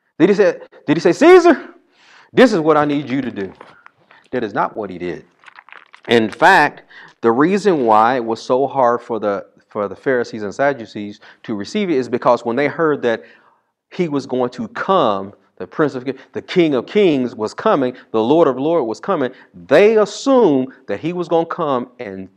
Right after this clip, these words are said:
he was going to establish, he was gonna take over Rome and reestablish the Jews into their rightful place. In fact, even when the disciples, after Jesus went to the cross,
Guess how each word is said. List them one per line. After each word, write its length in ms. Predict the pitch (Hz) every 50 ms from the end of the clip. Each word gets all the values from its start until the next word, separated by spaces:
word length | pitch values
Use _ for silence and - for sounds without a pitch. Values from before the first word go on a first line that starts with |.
| _ _ _ _ _ _ _
he 160 | - 180 202
was 200 | 202 202 175 147
going 360 | 135 135 143 135 131 127 127 - - - _ _ _
to 160 | - 131 113
establish, 580 | - - - - 151 147 147 143 143 139 - -
he 80 | 160
was 140 | 165 156 143
gonna 160 | 139 120 107
take 280 | - - 175 185 180 - - - -
over 560 | 170 175 160 123 107 110 110 117 - _ _ _ _ -
Rome 580 | 95 104 123 143 139 113 98 98 98 98 101 - _ _ _ _
and 200 | 104 95 90 95
reestablish 760 | 117 139 165 165 156 - - 143 135 131 123 123 113 - - _ _ _ _ -
the 100 | 95 90
Jews 540 | 90 - 117 127 127 117 107 101 98 - _
into 360 | - 101 98 98 - _ 110
their 120 | 98 98 95
rightful 380 | 92 95 98 98 - - 98
place. 480 | 90 _ - 104 87 76 - - - _ _ _ _ _ _ _ _ _ _ _ _ _ _ _ _ _ _ _ _ _ _ _ _ _ _ _ _ _ _ _ _ _ _ _ _ _ _ _ _ _ _ _ _
In 160 | 151 135 127
fact, 380 | 127 - 165 170 160 165 - -
even 360 | 139 147 151 156 151 147 147
when 120 | 147 143 131
the 80 | 123 -
disciples, 460 | 117 113 - - 156 165 151 117 107 - -
after 180 | 139 143 139
Jesus 280 | 117 113 135 131 135 131
went 180 | 123 139 135 135
to 80 | 151 139
the 60 | 143
cross, 440 | 139 - 170 143 110 101 104 -